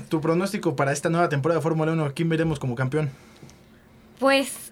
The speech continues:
Speaker 2: como mexicana yo digo Checo Pérez, <laughs> pero pues todo puede pasar. Igual Ferrari dejó, dio una muy buena temporada el año pasado, entonces, este, pues igual estoy entre Ferrari y Red Bull, entre esos dos. También Mercedes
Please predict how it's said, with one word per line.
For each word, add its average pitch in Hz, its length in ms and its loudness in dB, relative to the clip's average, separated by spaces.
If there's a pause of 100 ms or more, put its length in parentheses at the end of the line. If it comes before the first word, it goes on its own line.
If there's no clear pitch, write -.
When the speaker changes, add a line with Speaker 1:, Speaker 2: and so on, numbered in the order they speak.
(140)
Speaker 2:
como 254 220 8
mexicana 277 540 2
yo 349 140 8
digo 339 300 6
Checo 269 280 0
Pérez, - 300 -4 (560)
<laughs> - 540 -4
pero 254 260 6
pues 254 160 4
todo 294 220 6
puede 285 160 8
pasar. 285 540 4 (300)
Igual 240 760 4 (140)
Ferrari 240 500 6
dejó, 214 340 0
dio 233 280 4
una 254 100 4
muy 247 140 2
buena 233 200 4
temporada 202 640 0 (140)
el 196 100 -8
año 202 200 -2
pasado, 247 340 2
entonces, 226 520 -2
este, 185 500 -10 (580)
pues 220 240 2
igual 247 320 6
estoy 294 280 0
entre 240 320 2
Ferrari 247 420 4
y 226 420 2
Red 233 220 4
Bull, 240 340 0 (140)
entre 233 200 -4
esos 240 200 -2
dos. 269 160 0
También 262 460 4
Mercedes 240 640 0